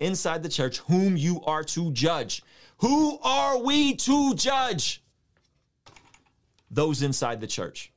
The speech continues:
Those inside the, this is, this is clear as day to me.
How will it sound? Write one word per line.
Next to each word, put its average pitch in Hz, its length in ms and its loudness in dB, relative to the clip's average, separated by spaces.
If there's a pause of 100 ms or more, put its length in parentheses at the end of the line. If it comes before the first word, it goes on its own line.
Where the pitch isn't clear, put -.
(1700)
Those 160 360 0
inside 147 540 -2
the, 135 80 -4
this 143 220 -2
is, 143 160 -6
this 160 180 -2
is 139 120 -4
clear 226 440 0
as 175 140 -2
day 160 180 2
to 127 80 -2
me. 92 220 -10